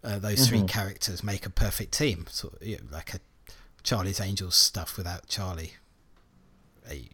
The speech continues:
Speaker 1: probably. Um, so
Speaker 2: Yeah.
Speaker 1: that,
Speaker 2: <laughs>
Speaker 1: <laughs> I don't know. I'm, I'm ad libbing that. That might, might, might not be accurate. But, uh, yeah, there's some talk of that. So I, I don't know if that's, that's that likely to happen, but, um, it, it might be, might be good.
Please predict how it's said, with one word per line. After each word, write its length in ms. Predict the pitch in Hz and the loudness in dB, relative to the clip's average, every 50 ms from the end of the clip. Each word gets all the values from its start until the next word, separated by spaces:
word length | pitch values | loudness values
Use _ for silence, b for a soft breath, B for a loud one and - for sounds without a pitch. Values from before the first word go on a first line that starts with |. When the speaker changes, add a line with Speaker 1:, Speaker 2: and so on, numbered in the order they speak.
| - - - | -20 -16 -10
Speaker 1:
probably. 420 | - 104 87 80 76 - - 78 B B B B B B B B - | -10 -8 -8 -8 -10 -10 -10 -10 B B B B B B B B -4
Um, 320 | - 127 131 135 127 107 | 0 4 4 6 6 6
so 140 | 92 - 160 | 6 8 8
Speaker 2:
Yeah. 60 | 151 | 10
Speaker 1:
that, 760 | 143 208 190 - 190 196 170 - 160 151 147 143 139 147 143 - - | 12 12 12 12 12 12 12 12 12 10 8 6 4 2 0 -4 -10
Speaker 2:
<laughs> 20 | - | -14
Speaker 1:
<laughs> 80 | - | -2
I 100 | - 131 | 0 2
don't 140 | 127 139 127 | 4 4 4
know. 140 | 107 101 98 90 - - - - | 4 2 0 -2 -4 -10 0 4
I'm, 180 | 147 147 135 - | 6 6 6 6
I'm 140 | 165 147 | 6 6
ad 120 | 135 123 110 | 6 6 4
libbing 280 | 113 110 98 98 92 | 4 2 2 2 2
that. 200 | 87 87 90 - | 0 -2 -2 0
That 140 | - 120 120 | 0 0 0
might, 180 | 113 113 107 92 | 0 0 -2 -2
might, 220 | 104 101 - - - | -2 -4 -4 -4 -2
might 160 | 107 104 98 | -2 0 0
not 120 | 101 98 | -2 -4
be 80 | - 92 | -4 -6
accurate. 340 | 87 - - - - 92 - b b b b b b b b b b b b - _ _ _ _ _ _ | -6 -6 -8 -8 -8 -10 -10 b b b b b b b b b b b b -20 _ _ _ _ _ _
But, 220 | 143 135 - - | 2 2 4 4
uh, 40 | 139 135 | 2 4
yeah, 200 | 135 147 147 135 | 4 6 4 6
there's 160 | 123 139 139 | 6 6 8
some 160 | - 165 147 131 | 8 8 6 6
talk 240 | - 143 120 - | 4 2 2 2
of 80 | 117 110 | 0 -2
that. 240 | - 135 104 - - - | 0 -2 -2 -2 -2 -4
So 120 | - 131 | -4 -4
I, 240 | 71 76 123 143 143 - | -4 -4 -4 -4 -2 -2
I 80 | 151 | 0
don't 140 | 139 170 143 | 2 2 2
know 60 | - | 4
if 100 | 120 - | 2 2
that's, 360 | 127 104 85 - - - - 104 - - - | 0 0 0 0 0 0 -2 -6 -12 -14 -16
that's 340 | - 95 85 78 90 87 - | -14 -12 -10 -10 -8 -6 -6
that 160 | 104 92 78 | -6 -6 -6
likely 280 | 95 101 101 - 85 98 | -6 -6 -6 -6 -8 -8
to 80 | - 92 | -8 -6
happen, 440 | 85 - - - - - 87 90 90 - | -6 -8 -8 -10 -10 -10 -10 -10 -10 -12
but, 260 | - 85 - - - 98 | -14 -12 -12 -10 -10 -8
um, 180 | 98 95 95 - - | -8 -10 -12 -14 -12
it, 180 | - 101 - - | -12 -12 -10 -8
it 180 | - 143 131 | -6 -6 -2
might 180 | 151 165 139 110 | 0 0 -2 -2
be, 220 | - 104 98 98 - - - - | -4 -6 -6 -8 -10 -14 -16 -8
might 180 | 151 123 104 - | -6 -6 -6 -8
be 60 | - - | -10 -10
good. 220 | - 92 85 - | -8 -8 -8 -8